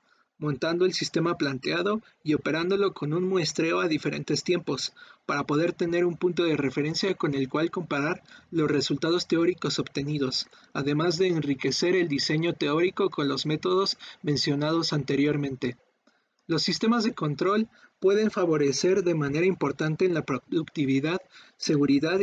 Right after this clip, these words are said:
y economía de cualquier proceso. Es un área de la ingeniería química que cada vez toma mayor relevancia ante una industria que vive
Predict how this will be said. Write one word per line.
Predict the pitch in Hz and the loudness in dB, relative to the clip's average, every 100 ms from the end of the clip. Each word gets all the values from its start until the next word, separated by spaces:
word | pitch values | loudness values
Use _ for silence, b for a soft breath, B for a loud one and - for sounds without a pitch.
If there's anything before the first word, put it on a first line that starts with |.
| 190 | 0
y | 160 | 0
economía | 143 - 139 143 151 180 | 0 0 -2 0 0 2
de | 185 - | 0 0
cualquier | 127 123 - 143 | -4 -2 -2 0
proceso. | 151 139 180 - 143 - b b b | -2 0 0 0 -4 -8 b b b
Es | 180 - | -2 2
un | 202 | 2
área | 190 190 190 | 4 2 2
de | 175 | 0
la | 151 | 0
ingeniería | 131 147 139 151 170 | -2 -2 0 0 0
química | - 175 175 190 196 | -4 -6 -4 -2 -4
que | - | -6
cada | - 165 180 | -6 -2 0
vez | 175 170 | 0 0
toma | - 170 170 | 0 0 0
mayor | 151 135 151 151 | 0 2 2 2
relevancia | 165 139 143 147 - 185 b b b | 0 0 -2 -2 -2 -2 b b b
ante | - 160 180 | -4 0 4
una | 190 196 | 4 4
industria | 190 180 - 190 - | 2 2 2 -2 0
que | 151 | -2
vive | 151 170 185 | 0 2 2